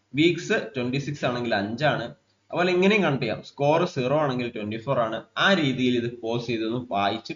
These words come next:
പഠിക്കുക, എക്സാമിന് ഒരു മാർക്ക് ചോദിക്കാം. അപ്പൊ സ്കിന്ന്, ലാനുഗോ, പ്ലാന്റർ സർഫസ്, ബ്രെസ്റ്റ്,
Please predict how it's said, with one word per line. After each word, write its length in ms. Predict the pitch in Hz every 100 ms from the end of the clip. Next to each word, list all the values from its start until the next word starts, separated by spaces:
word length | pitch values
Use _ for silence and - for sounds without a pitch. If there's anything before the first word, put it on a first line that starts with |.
| -
പഠിക്കുക, 380 | 95 95 95 113
എക്സാമിന് 480 | 98 - 98 107 156 - _ _ _ -
ഒരു 120 | 123
മാർക്ക് 280 | 107 98 -
ചോദിക്കാം. 280 | 104 92 -
അപ്പൊ 380 | _ _ -
സ്കിന്ന്, 800 | 143 - 139 135 147 160 175 151
ലാനുഗോ, 800 | 117 110 117 131 135 143 160 170
പ്ലാന്റർ 400 | 113 98 110 139
സർഫസ്, 480 | 147 139 - 143 -
ബ്രെസ്റ്റ്, 880 | 156 143 110 110 - _ 160 190 -